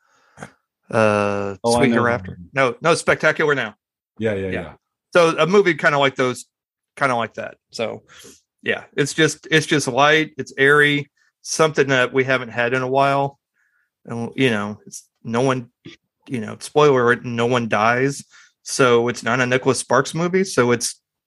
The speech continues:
Speaker 1: just fun. And I just, Boy Meets Girl. And that's, you know, someone came up with that and then went with it.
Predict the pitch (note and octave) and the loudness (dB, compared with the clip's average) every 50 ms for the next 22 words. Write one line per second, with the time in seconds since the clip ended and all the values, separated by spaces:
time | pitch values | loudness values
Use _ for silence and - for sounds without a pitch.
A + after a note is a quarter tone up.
0 | _ - _ _ _ _ _ _ _ - A#2 - - - A2+ G#2+ G#2 G#2 G2+ G#2+ | _ -20 _ _ _ _ _ _ _ -8 -8 -8 -6 -4 -2 -2 -2 -2 -2 -2
1 | A2+ B2+ C3+ C3 B2 A#2 - - _ _ _ - - _ _ _ _ _ _ _ | -2 -2 -2 -2 -6 -10 -10 -16 _ _ _ -20 -20 _ _ _ _ _ _ _
2 | - B2+ C3 C3 B2+ C3 A#2+ - - - F2+ - - _ _ _ _ _ _ _ | 2 4 4 6 4 2 0 -2 -6 -8 -8 -8 -10 _ _ _ _ _ _ _
3 | - A2 A2 A2 A2 G#2+ - - - - _ _ _ _ _ _ F#3 D3 - - | -6 -2 0 0 0 0 -2 -6 -8 -12 _ _ _ _ _ _ -10 -10 -10 -10
4 | A2+ A2+ - - C3+ B2+ B2+ B2 - C#3 C3 A#2+ A#2 A2+ - B2 B2 C#3+ D3+ D#3 | -12 -12 -2 0 2 2 2 0 0 0 0 0 0 -2 -2 0 2 4 4 4
5 | D3+ C3+ B2+ A#2 A2+ A2+ A2+ A2+ A2+ G#2+ A2 A2 G#2 - - - | 2 0 -2 -2 -2 -2 0 0 -2 0 -2 -6 -6 -6 -10 -12